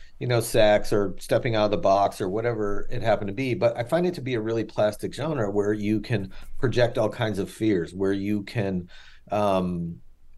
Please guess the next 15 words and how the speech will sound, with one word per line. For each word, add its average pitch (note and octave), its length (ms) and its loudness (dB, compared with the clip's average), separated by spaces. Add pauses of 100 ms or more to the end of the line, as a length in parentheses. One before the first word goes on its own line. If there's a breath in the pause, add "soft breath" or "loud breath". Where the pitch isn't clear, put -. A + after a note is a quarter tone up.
(320)
um, B2+ 280 2
examine C3 580 2
consequence A#2+ 760 -2
without G2+ 440 4
consequence, - 800 -10 (120)
right? G#2+ 280 -2 (320 soft breath)
So - 120 0
you C#3+ 240 6
imagine B2+ 560 0
what G#2+ 140 2
it G2+ 140 -4
might G#2+ 280 -2
be G2 160 -4
like, F2 520 -4 (260)
um, F2 440 -2